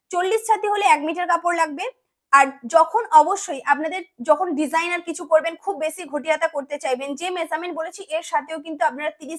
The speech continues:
সেন্টিমিটার, চল্লিশ সেন্টিমিটার করে কাপড় বেশি কেনার চেষ্টা করবেন। যখন চল্লিশ হবে এক মিটার হবে, বিয়াল্লিশ হলে এক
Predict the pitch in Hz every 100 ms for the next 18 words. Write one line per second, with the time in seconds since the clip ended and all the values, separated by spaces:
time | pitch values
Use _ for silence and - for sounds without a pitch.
0 | - 311 277 302 302 285 277 311 330 302
1 | 294 294 302 302 302 247 302 247 254 294
2 | 277 233 233 208 208 190 175 170 _ _
3 | _ _ _ _ 247 311 392 403 339 339
4 | 339 392 403 403 320 311 320 349 349 320
5 | 320 262 339 359 392 392 359 427 539 _
6 | _ -